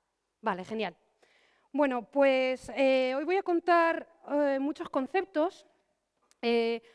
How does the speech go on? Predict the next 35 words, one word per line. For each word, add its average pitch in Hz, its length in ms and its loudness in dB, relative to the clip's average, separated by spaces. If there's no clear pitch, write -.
por 285 100 2
algunos, 294 580 -2
algunos 285 360 -2
de 302 180 0
ellos 302 380 -4
van 285 140 -2
a 285 40 -4
ser 285 160 -2
más 254 160 -2
básicos, 349 640 -2
otros 277 260 -4
van 262 180 -2
a 262 40 -6
ser 262 340 -2
más 254 200 -6
avanzados. 320 600 -2
Al 285 140 2
final 277 240 0
de 311 80 -2
lo 320 80 -4
que 330 80 -6
es 302 60 -2
la 320 80 2
ponencia 349 440 -2
tu-, 277 300 -12
tendremos 277 460 -6
un 285 460 -4
tiempo 277 360 -2
de 254 240 0
preguntas 339 580 -2
donde 262 200 -6
me 247 120 -4
podréis 240 360 -6
como 254 340 -4
comentar, 254 760 -2